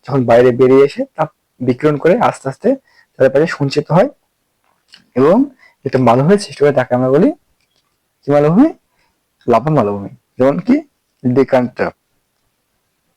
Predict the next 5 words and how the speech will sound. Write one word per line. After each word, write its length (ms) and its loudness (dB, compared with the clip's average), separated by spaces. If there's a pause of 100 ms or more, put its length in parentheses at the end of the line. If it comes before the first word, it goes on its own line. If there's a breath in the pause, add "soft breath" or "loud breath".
(3000)
মনে 100 4
হবে 120 0
ডেকান 320 0
ট্র্যাপ 280 -2
হলো 120 4